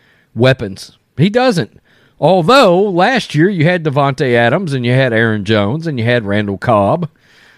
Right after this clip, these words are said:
And, um, I mean, my God, for years, Tom Brady only had,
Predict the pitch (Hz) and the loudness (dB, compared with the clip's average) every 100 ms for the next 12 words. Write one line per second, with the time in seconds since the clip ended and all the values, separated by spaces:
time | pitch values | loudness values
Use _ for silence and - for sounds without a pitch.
0 | _ - 127 131 120 127 120 120 127 90 | _ -4 -2 -2 0 0 2 0 -2 -12
1 | 69 _ _ _ _ _ _ - - 127 | -20 _ _ _ _ _ _ -14 -4 0
2 | 139 135 143 139 185 98 85 - 139 120 | 0 0 0 2 2 0 -4 -6 -4 0
3 | 156 208 127 - 147 143 151 190 123 131 | 2 2 0 -2 -2 0 0 0 0 -2
4 | 117 131 123 117 | 0 2 0 -2